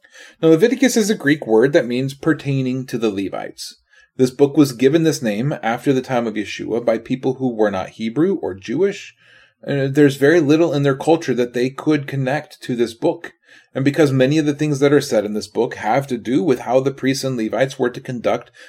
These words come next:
the rituals associated with the tabernacle and worship, it became the popular opinion that this book had little to say to the layman. Well, that's just not true. Yes, there are many things in this book that the layman may not need to worry himself about,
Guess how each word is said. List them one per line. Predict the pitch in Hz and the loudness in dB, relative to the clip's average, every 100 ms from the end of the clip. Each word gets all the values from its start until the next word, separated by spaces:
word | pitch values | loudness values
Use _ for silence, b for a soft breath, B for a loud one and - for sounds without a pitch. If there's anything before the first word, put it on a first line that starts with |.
| B | B
the | 127 | 2
rituals | 131 147 151 143 131 | 4 4 4 4 2
associated | - 127 143 139 127 120 | 0 2 2 2 -2 -2
with | 120 | -6
the | |
tabernacle | 107 120 135 135 104 104 113 110 | -8 -4 -2 0 0 -4 -6 -8
and | 101 | -2
worship, | 131 180 117 - - _ b b b - | -2 -2 -4 -8 -10 _ b b b -4
it | 151 | -2
became | 156 165 165 | 0 -2 0
the | 160 | -2
popular | 139 147 143 120 113 | -2 -2 -2 -2 -2
opinion | 107 170 143 101 - _ | -2 -2 -2 -6 -14 _
that | 113 113 | -8 -6
this | 113 | -6
book | - 123 | -4 -2
had | 135 120 107 | 0 -2 2
little | 131 131 | 2 2
to | - 107 | 0 -6
say | - 95 | -8 -8
to | 92 101 | -8 -10
the | 101 | -10
layman. | 98 123 - - _ _ _ _ _ _ _ _ | -6 -8 -10 -18 _ _ _ _ _ _ _ _
Well, | - | -6
that's | 123 147 - | -2 -2 0
just | 170 165 | 0 0
not | 117 85 | -2 -6
true. | - 180 190 - _ _ _ _ _ _ _ | -4 -2 -2 -6 _ _ _ _ _ _ _
Yes, | - - - | -2 -2 0
there | 226 | 2
are | 165 | 4
many | 127 117 104 | 4 0 -4
things | - 123 107 | -4 -6 -4
in | 117 | -8
this | 110 | -8
book | - 113 156 - | -4 0 0 0
that | 127 - | -2 -2
the | 110 | -2
layman | 110 117 113 107 | -2 0 -2 -2
may | 104 120 | -4 -4
not | 110 113 - | -4 -6 -6
need | 120 123 | -6 -4
to | |
worry | 135 165 196 | -2 0 0
himself | 117 101 98 92 | -2 -6 -6 -8
about, | 92 78 62 | -8 -8 -8